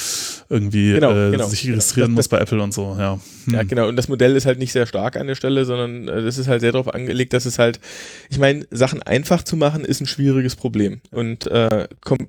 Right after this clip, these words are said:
Speaker 2: Computing ist ein schwieriges Problem. Ähm, das wird so nicht halt für jeden zugänglich sein, aber es ist halt, wenn ich die Sprachmetapher nochmal bemühe, wenn du halt das Unternehmen umstellst von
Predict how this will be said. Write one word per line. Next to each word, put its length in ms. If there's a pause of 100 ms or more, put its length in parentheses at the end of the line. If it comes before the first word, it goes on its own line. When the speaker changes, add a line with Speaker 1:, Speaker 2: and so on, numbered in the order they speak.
(120)
Speaker 2:
Computing 520
ist 500
ein 100
schwieriges 400
Problem. 440 (420)
Ähm, 220
das 160
wird 160
so 120
nicht 200
halt 120
für 100
jeden 200
zugänglich 400
sein, 220
aber 120
es 120
ist 120
halt, 200 (420)
wenn 400
ich 80
die 140
Sprachmetapher 580
nochmal 260
bemühe, 460
wenn 140
du 100
halt 140
das 100
Unternehmen 460
umstellst 520
von 120